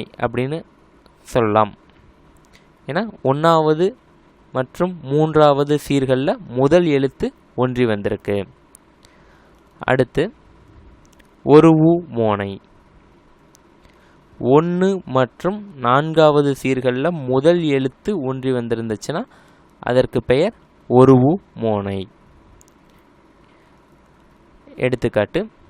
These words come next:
அம்பன் கொழுஞ்சி நெடுந்தேர் அகற்றி.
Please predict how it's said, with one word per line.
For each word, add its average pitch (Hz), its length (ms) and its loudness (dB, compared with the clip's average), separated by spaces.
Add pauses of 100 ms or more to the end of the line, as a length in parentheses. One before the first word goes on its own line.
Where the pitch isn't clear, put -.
(1160)
அம்பன் 156 540 0 (160)
கொழுஞ்சி 143 560 2 (320)
நெடுந்தேர் 139 680 0
அகற்றி. 113 800 -6